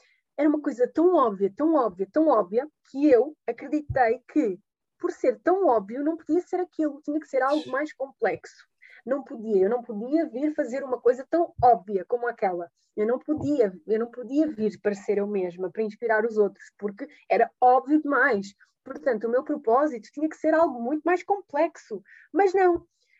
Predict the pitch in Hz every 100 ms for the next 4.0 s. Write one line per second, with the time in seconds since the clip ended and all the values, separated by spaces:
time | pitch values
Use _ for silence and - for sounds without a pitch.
0 | _ _ _ - - 339 320 - - 247
1 | 254 302 220 - - 233 226 254 254 254
2 | 269 - - 202 202 - - 208 214 240
3 | 226 226 220 277 277 262 - 220 302 302